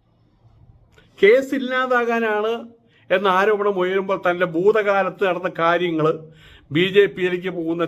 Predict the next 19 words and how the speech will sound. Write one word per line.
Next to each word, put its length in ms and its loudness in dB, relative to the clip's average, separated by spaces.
തീരുമാനവുമായിട്ട് 800 0
യാതൊരു 400 -2
ബന്ധവുമില്ലെന്ന് 680 0
എല്ലാവരും 480 4
പറഞ്ഞ 280 -2
പോലെ 220 4
അശോക് 320 -8
ചവാനും 380 -4
പറഞ്ഞിട്ടുണ്ട്. 560 -2
ഏതായാലും 480 4
കേസ് 340 0
എന്താകും, 440 0
അത് 160 0
നമുക്കിനി 360 0
കാത്തിരുന്ന് 520 0
കാണാം. 280 0
ഒന്നും 220 4
ആകില്ല 260 2
എന്നുള്ളതാണ് 540 2